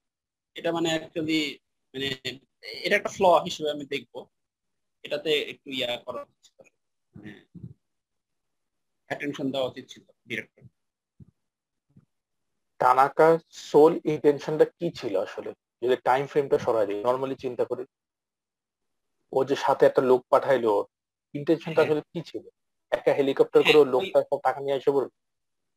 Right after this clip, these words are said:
Speaker 1: হ্যাঁ, মানে প্লট টুইস্টটা যখন মানে আমরা, আমি ফার্স্টে দেখছিলাম, আমার কাছে একটু মানে একটু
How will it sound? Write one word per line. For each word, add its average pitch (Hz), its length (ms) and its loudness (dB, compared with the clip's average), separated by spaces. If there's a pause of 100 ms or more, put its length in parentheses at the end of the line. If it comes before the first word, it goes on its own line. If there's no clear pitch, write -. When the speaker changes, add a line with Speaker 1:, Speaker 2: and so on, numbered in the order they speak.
(400)
Speaker 1:
হ্যাঁ, 156 280 0
মানে 147 180 -6
প্লট 202 460 0 (160)
টুইস্টটা - 500 -6 (180)
যখন 214 340 -4 (200)
মানে 175 240 -8
আমরা, 180 240 -8 (460)
আমি 180 120 -4 (320)
ফার্স্টে 208 260 -6
দেখছিলাম, 214 540 -6 (800)
আমার 185 260 0
কাছে 226 220 -2
একটু 220 340 -4
মানে 202 260 -4 (520)
একটু - 440 -16